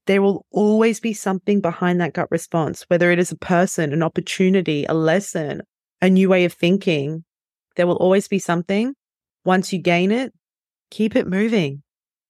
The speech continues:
How amazing if we just let ourselves to, to keep it moving and you inspire and you create so much more. So when we release the shadow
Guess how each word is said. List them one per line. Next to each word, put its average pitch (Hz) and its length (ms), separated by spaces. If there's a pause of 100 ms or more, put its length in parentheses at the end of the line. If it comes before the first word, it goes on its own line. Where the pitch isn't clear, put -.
How 254 200
amazing 254 460
if 220 100
we 226 80
just 226 220
let 226 240
ourselves 214 420
to, 202 100
to - 220
keep 247 300
it 247 160
moving 202 560
and 196 140
you 196 120
inspire 196 580
and 196 100
you 180 100
create 196 440
so 185 280
much - 320
more. 175 380 (720)
So 202 160
when 190 100
we 190 200
release 185 560
the 220 120
shadow 180 640